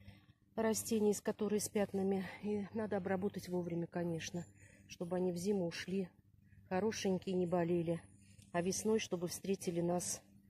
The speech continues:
красивой, хорошей листвой глянцевой и, э, не больной. Так что вот эта работа очень важная. Ну, еще пролила полностью сейчас,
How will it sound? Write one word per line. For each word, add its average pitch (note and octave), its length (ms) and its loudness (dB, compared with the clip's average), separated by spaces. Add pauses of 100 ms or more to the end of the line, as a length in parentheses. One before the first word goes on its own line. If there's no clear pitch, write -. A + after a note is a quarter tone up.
(580)
красивой, F#3+ 500 2
хорошей F3+ 540 2
листвой G3 440 2
глянцевой G#3 720 2 (720)
и, G3+ 360 -2
э, F#3+ 260 2 (240)
не G#3+ 160 4
больной. G3 580 4 (880)
Так G3 180 -2
что G3 340 -2 (240)
вот G3 160 -2
эта G3 160 2
работа G3 560 2 (720)
очень G3+ 340 0
важная. E3+ 640 2 (640)
Ну, C#4 100 4
еще A3+ 280 2
пролила G#3 520 4
полностью F#3+ 640 0
сейчас, - 680 -2